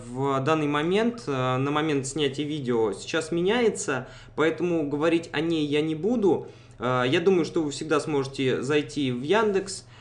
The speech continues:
вбить в помощи Яндекса агентская комиссия и посмотреть,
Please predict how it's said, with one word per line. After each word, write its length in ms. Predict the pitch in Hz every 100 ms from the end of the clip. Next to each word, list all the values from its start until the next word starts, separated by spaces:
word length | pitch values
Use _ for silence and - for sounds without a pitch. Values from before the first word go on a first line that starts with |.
| -
вбить 640 | - 123 131 127 160 131 123
в 540 | 117 123 139 127 127
помощи 420 | 165 151 127 - 135
Яндекса 720 | 135 139 131 117 - 123 113
агентская 500 | 98 127 151 - 156
комиссия 580 | 165 180 240 240 - 170
и 180 | - 214
посмотреть, 760 | 185 180 151 135 160 175 -